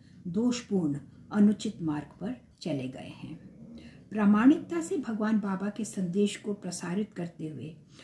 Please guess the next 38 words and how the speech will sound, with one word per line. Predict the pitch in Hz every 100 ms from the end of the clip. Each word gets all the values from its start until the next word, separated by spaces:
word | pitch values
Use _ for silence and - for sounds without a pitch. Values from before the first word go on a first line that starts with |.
| - -
हम | 269 262 -
उन्हें | 214 233
वापस | 196 180 - 233 -
सही | 190 208
मार्ग | 190 165 165 -
पर | 226
ला | 190 156
सकते | - 139 - - 151
हैं। | 127 139 - - - - _ _ _ _ _ _ - - - _
हम | 214 254 262
उनका | 220 202 208 214
संशय | - 180 170 - 220
निवारण | 170 147 156 160 208
भी | -
कर | 254 196
सकते | - 151 - -
हैं। | 151 151 151 - - - _
इस | 220 214
प्रकार | - 185 180 185 247
भ्रमित | 190 196 254 -
लोगों | 208 175 190
की | 190
सहायता | 180 - 180 170 180
कर | 175 143
सकते | - - - 160
हैं | 170 214 262 - - -
व | 202
साथ | 190 - 220 254 -
ही | 185 - - - _
स्वामी | - 214 208 220 220
के | 208
प्रति | 196 170 165 226 277 - -
स्वयं | - - 208 220 208
की | 190 202 -
आस्था | 170 170 - 220 302 277
व |
भक्ति | 151 - 175 - 190
को | - 254